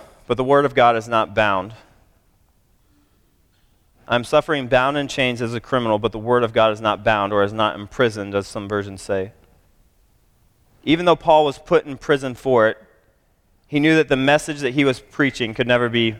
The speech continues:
bound or put in prison or, uh, contained. I think this shows as well that, that, that Paul knows it's not it's not the fact that Paul is sharing it.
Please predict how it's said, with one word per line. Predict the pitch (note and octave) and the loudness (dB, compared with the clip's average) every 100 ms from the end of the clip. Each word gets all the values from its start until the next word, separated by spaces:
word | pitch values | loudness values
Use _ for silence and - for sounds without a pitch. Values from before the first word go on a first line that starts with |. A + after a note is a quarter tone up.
| _ | _
bound | G2+ A2+ A2+ A#2 | 0 2 2 2
or | A2+ | 0
put | G#2 B2 G#2 | 0 -2 -4
in | G#2+ | -6
prison | - A#2 A#2 A#2 | -2 -2 -2 -8
or, | G#2 G#2+ G#2 G#2+ _ _ _ - | 0 2 2 0 _ _ _ -4
uh, | G#2+ G#2 F#2+ G2+ - _ _ - | 2 2 2 -4 -10 _ _ -12
contained. | C3+ A2 C#3 A2+ G2+ A2+ - _ _ _ _ _ _ _ _ _ _ _ _ _ _ _ _ _ - | -10 -4 -2 -2 -2 -10 -20 _ _ _ _ _ _ _ _ _ _ _ _ _ _ _ _ _ -6
I | A2 | -4
think | C#3+ B2 | -2 -2
this | A#2+ B2+ - - - | -2 -4 -6 -16 -18
shows | - D#3 C3 B2 B2 | -2 2 2 2 -4
as | - A#2+ A2+ | -4 -2 0
well | B2 B2 | 4 4
that, | G#2+ A2 G2+ | 4 -2 -2
that, | A#2+ G#2+ _ - | -2 -2 _ -6
that | A2 F#2 | -6 -2
Paul | C#3 B2 A#2+ | 2 2 0
knows | A#2 B2+ C3 A2+ G#2+ - - _ _ _ _ _ _ _ _ _ _ _ | -2 2 2 2 -2 -10 -20 _ _ _ _ _ _ _ _ _ _ _
it's | A#2+ - | -10 0
not | D3+ D3+ - - _ - | 2 2 -2 -20 _ -8
it's | C3+ | 0
not | E3 D#3+ - _ _ _ - | 2 2 -2 _ _ _ -14
the | - | 0
fact | D#3 C#3+ | 2 2
that | C3+ - | -4 -2
Paul | D3+ D#3 F3 | 2 6 6
is | F3+ | 2
sharing | - F3 F3 F3+ | 0 -2 0 0
it. | F3+ | 0